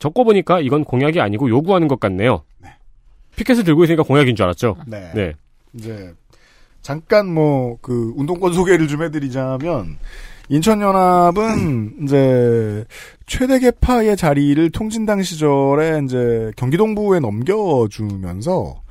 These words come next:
Speaker 2: 어, 축출당하다시피 정의당으로 온, 예, 레퓨지에 가깝다.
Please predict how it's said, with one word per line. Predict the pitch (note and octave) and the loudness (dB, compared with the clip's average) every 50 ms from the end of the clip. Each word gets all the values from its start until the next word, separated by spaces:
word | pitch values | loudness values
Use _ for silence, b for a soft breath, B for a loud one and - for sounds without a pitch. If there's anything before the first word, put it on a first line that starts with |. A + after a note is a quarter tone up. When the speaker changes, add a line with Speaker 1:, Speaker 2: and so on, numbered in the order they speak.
| b b b b b b b b - | b b b b b b b b -12
Speaker 2:
어, | - A2+ A2 G#2+ G#2 - | -12 -10 -10 -10 -12 -12
축출당하다시피 | - - - - - - D4+ D4 C#4 C#4 B3+ B3 A#3+ A#3 A#3+ A3 - - - - - - F3 | -14 -16 -14 -8 -4 -2 -2 2 2 0 0 2 0 0 0 -2 -2 -4 -8 -4 -4 -4 -4
정의당으로 | - - C3+ C3 D3 D3+ D#3+ D#3+ D#3 D#3 D3+ D3 C#3+ C#3+ | -2 -4 -2 -2 0 0 0 0 2 2 0 2 0 0
온, | D3 D3 C#3+ D3 C#3+ C#3 C3+ B2 A#2 A#2 B2+ | 0 -2 -4 -4 -4 -6 -8 -8 -10 -10 -8
예, | B2 A#2+ A2 | -8 -6 -6
레퓨지에 | G2 G#2+ B2 C3+ - - D4 D4+ C#4+ D4 C#4+ B3+ A3+ G#3 | -4 -4 -4 -4 -4 -2 -2 -2 0 0 2 2 2 4
가깝다. | E3+ D3 - - C#3+ - - _ A2 G#2 F2+ D#2 - | 2 0 0 0 -2 -2 0 _ -2 -2 -2 -4 -10